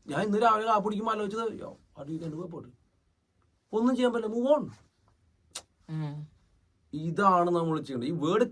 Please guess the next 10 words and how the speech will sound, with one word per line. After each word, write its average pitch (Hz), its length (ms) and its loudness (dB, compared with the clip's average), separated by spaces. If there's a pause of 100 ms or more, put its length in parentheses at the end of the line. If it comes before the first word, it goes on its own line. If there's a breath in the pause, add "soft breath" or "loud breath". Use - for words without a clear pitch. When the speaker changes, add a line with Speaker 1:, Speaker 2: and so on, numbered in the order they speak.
(140)
Speaker 1:
കഷ്ടപ്പാട് 196 460 2
എന്ന് 233 120 4
പറഞ്ഞ 226 140 0
വേർഡ് 202 240 4
ഉപയോഗിക്കണ 185 460 2
എനിക്ക് 208 280 -2
കണ്ടു 170 220 0
കഴിഞ്ഞാൽ 165 220 -2
കലിപ്പാണ്. 120 400 -4 (120)
Speaker 2:
ഉം. 175 120 -4